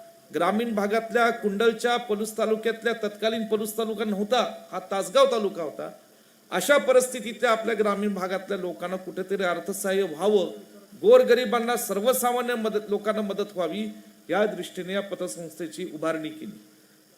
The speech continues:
अनेक लोक असं म्हणतात की कधी-कधी पतसंस्था किंवा संस्था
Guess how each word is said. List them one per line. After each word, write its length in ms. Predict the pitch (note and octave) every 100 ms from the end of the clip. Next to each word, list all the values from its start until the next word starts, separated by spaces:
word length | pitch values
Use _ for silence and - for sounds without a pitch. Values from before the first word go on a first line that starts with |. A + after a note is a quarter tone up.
| _ _ _
अनेक 320 | D#3 G3+ A3 G#3
लोक 180 | G#3+
असं 180 | G3 A3
म्हणतात 340 | G#3 F#3 G#3 G#3
की 280 | G#3 A3 G#3+ -
कधी-कधी 540 | F#3 F#3 G#3+ A3 A3+ A#3+ -
पतसंस्था 720 | G3 G#3+ G#3 G#3 G3+ A3+ A3+ G#3 - - - - -
किंवा 80 | G#3
संस्था 500 | G#3 F#3+ F#3+ - B3+